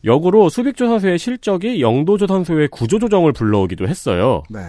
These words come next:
Speaker 1: 여기서 영도조선소는 우리나라의 영도조선소입니다. 그래서 이천십 년에는 이에 대한 노조의 반발도 있었습니다.
Speaker 2: 예.
Speaker 1: 그러나 지금은 회생 절차에 들어가서 어디에 매각될지도 모르는 상황입니다.
Speaker 2: 그렇습니다. 이제는 이제 한국 조선업계의 손을 떠나간다라고 보면 되겠습니다.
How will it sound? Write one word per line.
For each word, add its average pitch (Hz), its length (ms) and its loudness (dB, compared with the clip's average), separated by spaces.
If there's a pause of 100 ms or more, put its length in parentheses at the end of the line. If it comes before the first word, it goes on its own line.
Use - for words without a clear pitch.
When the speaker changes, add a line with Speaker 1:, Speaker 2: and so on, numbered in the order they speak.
(120)
Speaker 1:
여기서 131 240 0
영도조선소는 131 840 0
우리나라의 135 440 0
영도조선소입니다. 98 1040 -4 (420)
그래서 196 220 2
이천십 165 400 -2
년에는 175 640 0 (300)
이에 160 200 4
대한 180 240 2
노조의 117 300 2
반발도 123 420 0
있었습니다. 90 640 -4 (120)
Speaker 2:
예. 98 80 -16 (640)
Speaker 1:
그러나 208 260 2
지금은 156 400 0
회생 269 260 -2
절차에 214 320 0
들어가서 107 560 -2
어디에 131 300 0
매각될지도 113 600 -2
모르는 101 340 -2
상황입니다. 95 720 -4
Speaker 2:
그렇습니다. 107 540 -6
이제는 151 800 -4
이제 104 160 -4
한국 175 380 -6
조선업계의 160 540 0
손을 170 260 -4
떠나간다라고 156 840 -2
보면 107 180 -6
되겠습니다. 78 460 -14